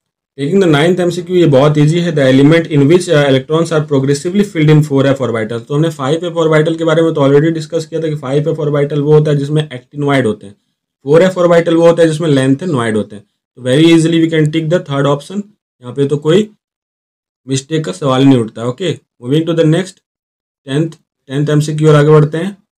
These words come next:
Tenth M C Q is very interesting and important one। What is this? Which of the following is correct order of the size of the species? जो साइज दिया हुआ है स्पीशीज के उसको आपको arrange करना है, यानी कि हमारे पास आयोडीन है, ये एक है simple neutral iodine,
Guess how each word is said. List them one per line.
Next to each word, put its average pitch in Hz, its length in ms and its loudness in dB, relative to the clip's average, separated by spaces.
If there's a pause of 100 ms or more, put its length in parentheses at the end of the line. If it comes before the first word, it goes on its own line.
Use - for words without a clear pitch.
(800)
Tenth 156 220 0
M 165 140 4
C 180 100 -8
Q 180 120 -2
is 165 120 0
very 139 200 6
interesting 175 460 0
and 165 80 4
important 147 540 2
one। 196 180 0 (220)
What 143 140 -2
is 151 100 4
this? 214 180 2 (220)
Which 135 140 -4
of 165 120 0
the 190 80 -2
following 170 580 4 (200)
is 147 180 0 (100)
correct 170 440 0
order 151 180 4
of - 80 0
the 165 80 2
size 139 360 0
of 135 120 -2
the 131 80 2
species? 117 460 -12
जो 135 60 -10
साइज 147 360 -2
दिया 156 200 2
हुआ 165 120 6
है 160 80 2
स्पीशीज 156 360 -8
के 196 180 -10 (360)
उसको 151 220 -6
आपको 156 220 0
arrange 131 280 2
करना 107 260 -6
है, 107 120 -12
यानी 147 160 -2
कि 160 100 -6
हमारे 160 220 -2
पास 165 240 -4
आयोडीन 135 380 2
है, 156 120 2
ये 190 160 2 (340)
एक 143 180 -6
है 160 180 -6
simple 135 400 -2
neutral 151 320 2
iodine, 165 360 2